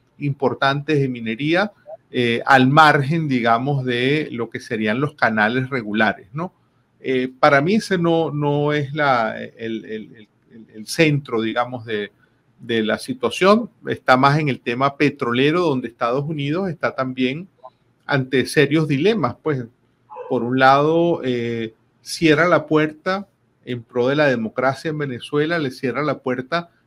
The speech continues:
a lo que puede ser un proveedor seguro de petróleo, eh, que además geográficamente está cercano. Ese para mí es una gran interrogante, porque hasta ahora, em,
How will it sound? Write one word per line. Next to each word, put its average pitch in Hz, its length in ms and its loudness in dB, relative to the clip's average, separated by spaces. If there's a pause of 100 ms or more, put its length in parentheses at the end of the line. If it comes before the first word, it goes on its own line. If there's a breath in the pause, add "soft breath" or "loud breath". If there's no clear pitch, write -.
a 131 80 -8
lo 123 160 -2
que 131 80 -4
puede 123 260 -2
ser 143 220 -4
un 147 160 -6
proveedor 120 640 -2
seguro 151 720 -2
de 120 100 -2
petróleo, 139 760 -4 (500)
eh, 123 140 -10
que 135 100 0
además 113 340 2
geográficamente 131 1120 0
está 123 480 -2
cercano. 170 760 -2 (480)
Ese 131 280 -6
para 170 220 2
mí 127 160 -2
es 127 80 -6
una 135 300 -2
gran 127 260 0
interrogante, 127 800 -4
porque - 300 -12
hasta - 220 -4
ahora, 117 520 -2 (500)
em, 110 720 -6